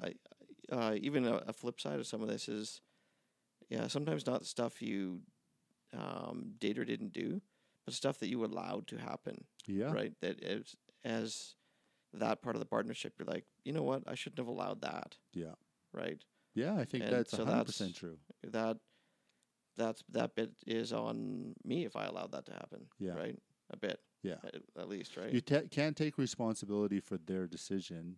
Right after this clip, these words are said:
Speaker 2: but you can take your part into what drove 'em to that decision.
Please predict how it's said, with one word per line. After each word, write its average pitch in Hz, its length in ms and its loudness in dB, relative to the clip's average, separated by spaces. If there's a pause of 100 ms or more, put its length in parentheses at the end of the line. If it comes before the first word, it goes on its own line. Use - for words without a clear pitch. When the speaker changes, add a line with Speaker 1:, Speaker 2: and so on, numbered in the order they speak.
(100)
Speaker 2:
but 95 120 0
you 98 240 4
can 95 320 0
take 92 340 -4
your 104 180 6
part 95 360 0
into 90 680 -2
what 98 160 0
drove 90 460 2
'em 82 160 -4
to 80 80 -10
that 73 260 -14
decision. - 480 -12